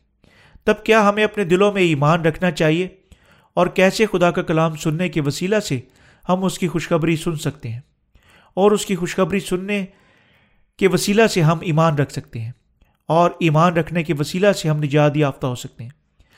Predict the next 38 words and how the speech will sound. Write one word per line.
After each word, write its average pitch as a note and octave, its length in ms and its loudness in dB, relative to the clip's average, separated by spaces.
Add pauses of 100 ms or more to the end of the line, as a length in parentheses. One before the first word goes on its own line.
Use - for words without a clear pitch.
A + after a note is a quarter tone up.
(320)
جب F#3+ 220 4
ہم G#3+ 60 2
ایمان G#3 360 4
رکھتے G#3+ 300 2
ہیں G#3 120 2
کہ G#3+ 120 -2
ہم G3+ 180 2
خدا F#3 180 4
کے F#3+ 120 -2
کلام F#3 320 2
کے F#3+ 120 -2
وسیلہ F3 360 0
سے G3+ 140 -4
ایمان D#3 240 0
رکھتے D3+ 260 -6
ہیں، D#3+ 80 -4
یہ D#3+ 200 0
ہے، A2+ 160 -8 (880)
ہم F3+ 220 0
خدا E3 180 2
کے E3 140 -2
تحریری E3 380 0
کلام D#3+ 320 0
پر F3 160 -2
ایمان D#3 300 0
رکھتے F3+ 300 -6
ہیں C#3 140 -2 (460)
جو F3+ 120 2
دعویٰ G#3+ 300 6
کرتا A3 260 0
ہے G#3+ 100 4
کہ G#3+ 120 -6
مسیح F#3 360 -4
نے G#3+ 80 0
اپنے F#3+ 240 -2
بپتسمہ E3 680 -4
کے G3+ 120 -4
ساتھ C#3 340 -6